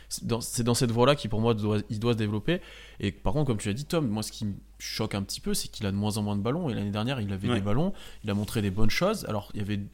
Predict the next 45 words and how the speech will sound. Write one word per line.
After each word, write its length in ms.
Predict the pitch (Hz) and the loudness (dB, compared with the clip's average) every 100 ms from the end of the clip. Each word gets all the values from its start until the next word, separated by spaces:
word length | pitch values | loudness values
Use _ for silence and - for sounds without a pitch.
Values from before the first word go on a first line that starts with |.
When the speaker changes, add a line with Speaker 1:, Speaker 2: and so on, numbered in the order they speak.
| - | -10
Speaker 1:
du 160 | 113 120 | -6 2
déchet, 380 | 139 139 170 | 2 4 2
c'est 140 | 151 117 | 0 -2
sûr, 280 | - 156 127 - - | 0 2 2 -2 -10
parce 140 | - | -6
qu'il 260 | 110 107 107 | -4 -2 0
était 140 | 104 | 0
dans 120 | 107 | 0
une 160 | 104 107 | 2 0
équipe 260 | 101 - - | -2 -6 -2
moyenne, 500 | 107 113 135 143 135 | 2 4 6 6 6
il 100 | 107 | 2
avait 140 | 95 | 0
beaucoup 280 | 101 104 - | -2 -4 -2
de 60 | 104 | 0
ballons, 420 | 110 123 135 131 | 2 2 2 2
il 80 | 107 | 2
avait 120 | 98 | 0
beaucoup 280 | 101 - 110 | -2 0 0
à 60 | 101 | 0
créer. 300 | - 156 143 - - - | 2 2 0 -10 -16 -8
Mais 60 | 92 | -6
tu 140 | - | -2
dois 140 | 113 120 | 4 6
encore 220 | 107 117 | 6 4
le 40 | - | 4
fournir 300 | - 110 107 | 0 -2 0
un 80 | |
ballon, 340 | 107 117 165 151 - - | 2 4 2 0 -6 -2
même 160 | 113 120 | 0 0
si 280 | - 127 | 0 0
t'as 140 | 120 107 | 2 0
des 220 | 104 104 | 2 0
jeunes 260 | 101 110 107 | 2 2 4
meneurs 320 | 107 104 98 | 2 2 -2
qui 120 | - | -2
arrivent, 300 | 139 170 101 - - - | 0 0 -2 -10 -14 -6
t'as 100 | 90 | -2
moyen 240 | 92 117 | 2 4
de 60 | 107 | 4
mettre 120 | 98 | 2
des 80 | 98 | 0
situations 540 | - - 95 - 123 | -2 0 0 2 2
pour 300 | 123 - - - | 6 4 4 0
largement, 720 | 104 123 120 117 117 110 | 4 4 4 2 4 4